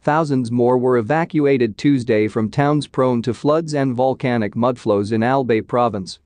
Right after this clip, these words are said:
provincial safety official Cedric Deep said. Officials also suspended work in Albay and ordered shopping malls closed to prevent people from converging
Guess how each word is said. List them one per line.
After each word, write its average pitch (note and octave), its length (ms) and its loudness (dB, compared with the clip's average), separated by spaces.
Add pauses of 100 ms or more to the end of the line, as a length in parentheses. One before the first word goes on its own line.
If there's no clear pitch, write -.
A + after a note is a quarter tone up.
(100)
provincial C3 520 0
safety C#3+ 460 0
official A2+ 420 -2
Cedric A2+ 480 -2
Deep C#3 200 -2
said. A2+ 320 -2
Officials A2+ 840 -2 (180)
also D3+ 400 0
suspended A#2 640 -2
work C3 320 0
in A2 120 0
Albay A2 500 -2 (180)
and C#3 180 0
ordered D#3+ 400 0
shopping D3 520 -2
malls G#2+ 320 0
closed C#3 440 0
to C3+ 80 -6
prevent B2+ 480 -2
people C3+ 380 -2
from A2+ 180 -2
converging A2 720 0